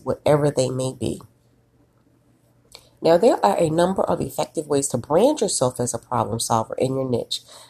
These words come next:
without spending a fortune on marketing.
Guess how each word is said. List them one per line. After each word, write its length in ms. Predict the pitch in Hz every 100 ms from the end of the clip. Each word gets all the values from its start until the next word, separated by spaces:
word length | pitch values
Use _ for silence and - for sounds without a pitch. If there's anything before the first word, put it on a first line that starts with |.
| _ -
without 500 | 143 - 160 180 -
spending 480 | - 151 143 165 -
a 100 | -
fortune 440 | - - - -
on 200 | - 220
marketing. 520 | 233 - - - -